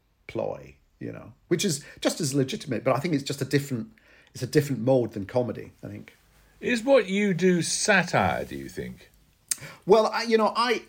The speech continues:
Speaker 1: I know people call me a satirist, but I don't see that, 'cause I think, you know, I don't wake up in the morning going, "What shall I satirize today?" I
Speaker 2: It's
Speaker 1: just,
Speaker 2: very
Speaker 1: I just
Speaker 2: hard
Speaker 1: think
Speaker 2: to define anyway.
Speaker 1: It is, because, you know, is Alan Partridge satire? You could say it's sort of social satire, but then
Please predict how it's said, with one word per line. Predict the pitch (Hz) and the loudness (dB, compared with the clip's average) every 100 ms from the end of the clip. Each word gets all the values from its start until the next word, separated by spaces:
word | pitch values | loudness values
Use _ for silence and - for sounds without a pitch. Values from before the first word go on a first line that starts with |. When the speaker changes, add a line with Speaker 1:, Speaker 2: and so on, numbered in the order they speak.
| - | -4
Speaker 1:
I | 185 226 | -2 0
know | 247 | -2
people | - 156 | -4 -4
call | - 202 | 0 2
me | 165 | 2
a | |
satirist, | 135 123 135 135 | 0 -2 -4 -2
but | - | 0
I | 190 | 2
don't | 196 180 - | 2 0 -2
see | - 202 | -2 0
that, | 156 - | 0 -2
'cause | 160 | -2
I | 175 | -2
think, | 175 185 139 165 | 0 -2 0 0
you | |
know, | 160 | 2
I | 147 | 2
don't | 143 190 - | 2 -2 -4
wake | 143 143 - | -2 0 -2
up | - | -2
in | |
the | 127 | 0
morning | 113 104 | 0 0
going, | 113 110 107 | 0 0 0
"What | 123 - | -2 -2
shall | 120 | -2
I | 110 | -2
satirize | 101 - 131 - - - - | -2 -4 -6 -8 -12 -14 -16
today?" | - - - | -16 -16 -6
I | |
Speaker 2:
It's | 127 | -4
Speaker 1:
just, | 127 | 0
Speaker 2:
very | 120 160 - | 4 6 6
Speaker 1:
I | |
just | 123 | 6
Speaker 2:
hard | 135 127 | 8 6
Speaker 1:
think | 113 | 4
Speaker 2:
to | 101 | 0
define | 104 - 147 104 90 | -2 2 4 4 2
anyway. | 110 113 85 71 62 - | -2 0 -2 -2 -8 -2
Speaker 1:
It | 151 - | -2 6
is, | 226 180 127 | 8 8 2
because, | - 170 170 170 156 - - - - - _ - | -2 -4 6 6 6 -2 -14 -20 -20 -20 _ -12
you | 202 170 | 0 4
know, | 143 | 6
is | 151 143 - | 4 2 -2
Alan | 147 156 143 | 0 0 2
Partridge | 151 156 151 156 | 2 2 0 -4
satire? | - 151 156 175 175 | -2 -2 -4 -4 -2
You | 143 | -2
could | 139 | -2
say | 151 | -4
it's | 147 | -2
sort | 135 117 | -2 -2
of | |
social | - - 135 139 - 101 | -6 0 0 0 -4 -6
satire, | - 101 95 - 110 110 | -4 -6 -6 -4 -4 -4
but | 85 | -4
then | 131 131 127 127 | 0 2 0 -2